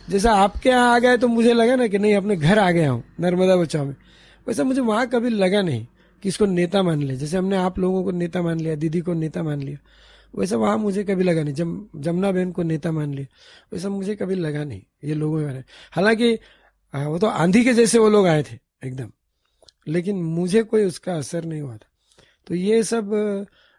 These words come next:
हुआ। फिर बाई अध्यक्ष हो गई, बाई और हमारा कार्यालय एकदम चौबीस घंटा कार्यालय खुला,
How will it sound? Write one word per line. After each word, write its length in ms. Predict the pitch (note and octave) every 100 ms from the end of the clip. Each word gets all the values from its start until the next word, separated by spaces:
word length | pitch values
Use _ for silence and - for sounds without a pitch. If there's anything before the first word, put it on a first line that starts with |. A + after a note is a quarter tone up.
| _ D#3
हुआ। 260 | F#3 F#3+
फिर 140 | E3 E3
बाई 280 | D3+ F3
अध्यक्ष 400 | F3+ D3+ E3+ -
हो 120 | F3+ D#3+
गई, 220 | C#3+ D#3 _ _ _ _ - - _ _ - _ _ _ _ _ _ _ _ -
बाई 400 | C#3+ D#3 F3 G3
और 220 | F#3+ F#3
हमारा 300 | F3 E3+ F3+
कार्यालय 560 | F3 D3+ D#3+ F#3 G#3 G#3
एकदम 260 | F3+ F#3+ F#3
चौबीस 460 | - G3+ C4 A#3
घंटा 340 | F3+ F#3 G#3+ A#3+
कार्यालय 460 | F#3+ F3+ G#3 G#3+
खुला, 400 | - - F3 C3